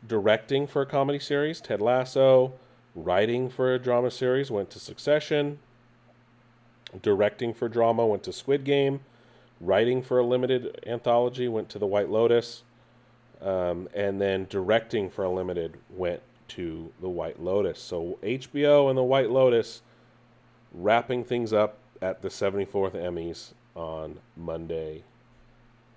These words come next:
Always. They always do. Um, H B O, man. H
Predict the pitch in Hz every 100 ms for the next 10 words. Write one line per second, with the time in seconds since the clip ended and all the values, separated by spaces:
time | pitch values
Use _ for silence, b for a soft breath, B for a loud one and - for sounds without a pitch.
0 | _ _ - _ _ _ 113 117 110 95
1 | 92 - 113 117 117 123 127 120 110 107
2 | - _ _ _ b b b b b b
3 | b b _ 110 110 104 104 101 101 95
4 | _ _ _ _ _ _ _ _ - _
5 | _ _ _ _ _ _ - 92 - -
6 | 95 90 85 82 82 82 - b b b
7 | b b - 117 131 -